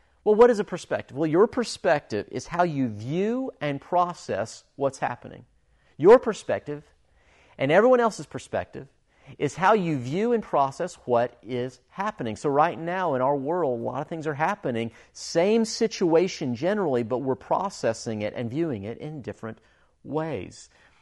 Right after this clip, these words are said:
I was reminded of the story told by Douglas Adams, a British author. Back in the nineteen seventies, he said he hopped a train early in the morning on a business trip. He's wearing his suit and hat, briefcase, newspaper in hand.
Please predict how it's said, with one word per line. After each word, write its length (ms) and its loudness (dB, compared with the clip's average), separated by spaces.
I 60 0
was 100 2
reminded 400 2
of 60 -6
the 60 -8
story 520 -2
told 320 -6
by 120 -4
Douglas 500 -4
Adams, 500 -4
a 40 -8
British 560 -6
author. 480 -2
Back 200 4
in 60 -4
the 40 -2
nineteen 380 -2
seventies, 500 -2
he 100 -12
said 180 -4
he 80 -4
hopped 320 -2
a 40 -8
train 460 -4
early 320 0
in 80 0
the 60 -2
morning 340 -2
on 100 -4
a 40 -6
business 500 -4
trip. 320 -6
He's 160 -14
wearing 240 -2
his 100 -6
suit 540 -4
and 140 -8
hat, 360 -6
briefcase, 840 -4
newspaper 500 -4
in 60 -4
hand. 360 -4